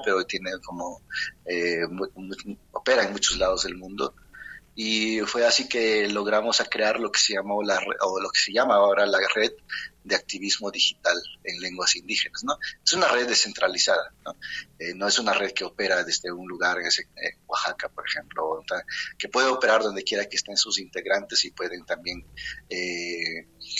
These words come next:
hacerlo como nudos autónomos, ¿no? O sea, como si yo estoy en Oaxaca, puedo a-, hacer la red. Si alguien está en Bolivia, por ejemplo, ahora mismo están reunidos muchos compañeros, amigos en, en,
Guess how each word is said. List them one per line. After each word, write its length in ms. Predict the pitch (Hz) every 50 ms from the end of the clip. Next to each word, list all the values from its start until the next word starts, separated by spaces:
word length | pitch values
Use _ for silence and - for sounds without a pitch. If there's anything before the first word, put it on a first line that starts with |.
| - - _
hacerlo 520 | - - - - 120 117 107 113 113 107 -
como 260 | - 101 92 92 95
nudos 640 | 95 98 98 104 107 107 107 110 104 104 98 -
autónomos, 540 | 92 87 - - 101 87 82 80 80 78 -
¿no? 120 | - 127 139
O 40 | 120
sea, 180 | 104 92 85
como 420 | 85 85 87 90 85 85 85 82 - -
si 220 | - - - 87 90
yo 120 | 104 113
estoy 240 | 110 - 135 123 123
en 60 | 113
Oaxaca, 360 | 101 95 - 120 - - 117
puedo 540 | - 107 98 95 92 87 87 85 85 - -
a-, 180 | - 82 82 - _ _ _ _
hacer 360 | 101 95 - 123 120 110 101
la 140 | 101 90 87
red. 240 | 87 92 90 90 90 - - -
Si 420 | - 90 90 87 90 87 82 - - - - - - - -
alguien 220 | - 101 104 101
está 200 | 101 - - 101
en 80 | - -
Bolivia, 480 | 92 95 98 104 98 95 95 92 90
por 220 | 87 - 98 95 101
ejemplo, 400 | 98 - 104 101 - - 95 92
ahora 260 | 95 98 104 95 95
mismo 500 | 98 101 98 98 98 98 95 92 92 - - - - - - - - - -
están 320 | - - - - 104 110 -
reunidos 640 | 110 107 101 101 101 104 104 98 98 98 95 - - - - - - - - _
muchos 360 | 107 117 117 - 113 104 - -
compañeros, 640 | - - - - 92 95 95 104 104 101 98 95 92
amigos 440 | 87 92 101 104 95 101 - - -
en, 720 | - 107 90 90 90 90 90 87 87 85 85 87 87 85 - - - - -
en, 640 | 87 87 85 87 87 87 87 87 85 87 87 87 87